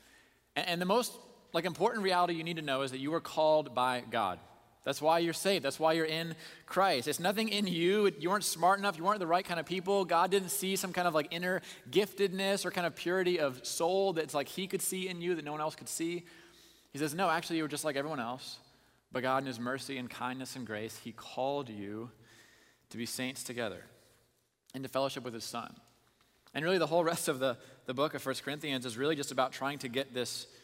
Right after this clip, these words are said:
church, this group of Christians, to live their lives as though that were actually true. And so he starts now in the, the second half of chapter one,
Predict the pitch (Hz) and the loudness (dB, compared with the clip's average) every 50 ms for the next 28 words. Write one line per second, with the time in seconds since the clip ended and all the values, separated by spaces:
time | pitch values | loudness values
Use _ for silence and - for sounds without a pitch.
0 | - _ _ - - - 147 120 107 107 104 - - 120 110 - 135 131 135 123 | -20 _ _ -10 -6 -2 -2 -2 -2 -2 -4 -8 -10 -10 -10 -8 -8 -8 -8 -8
1 | - - 123 117 - - 120 113 113 110 - - 117 113 113 120 131 147 143 127 | -6 -6 -8 -8 -8 -8 -10 -10 -10 -12 -12 -10 -10 -8 -6 -6 -4 -4 -4 -4
2 | 127 135 127 113 117 120 123 127 127 127 123 120 107 110 117 110 101 110 117 113 | -4 -4 -4 -4 -2 -2 -2 0 -2 -2 -4 -6 -8 -10 -12 -10 -10 -8 -8 -6
3 | 104 107 - - 117 101 85 87 92 - - 95 95 92 - - - 165 123 - | -6 -6 -6 -6 -4 -4 -4 -4 -6 -8 -14 -16 -14 -14 -8 -6 -4 -4 -4 -4
4 | - - - - - - - - - - - - - - - _ - 143 - 170 | -8 -14 -20 -20 -20 -20 -20 -20 -20 -20 -20 -20 -20 -20 -12 _ -8 -4 0 0
5 | 170 165 151 - 180 180 208 226 165 - - - 165 160 165 147 135 165 - 160 | 0 0 2 2 4 4 4 4 2 -2 -6 -4 -2 0 2 4 4 2 2 0
6 | 156 147 131 - - - 135 139 - 170 170 180 175 160 160 151 139 143 143 135 | -4 -6 -6 -8 -10 -8 -8 -2 0 0 0 0 0 0 0 0 0 -2 -4 -4
7 | 127 - - - - 131 131 131 - 135 127 117 107 98 90 92 95 104 120 | -6 -8 -10 -4 -2 -2 -2 -2 -4 -6 -6 -4 -4 -4 -6 -6 -8 -8 -10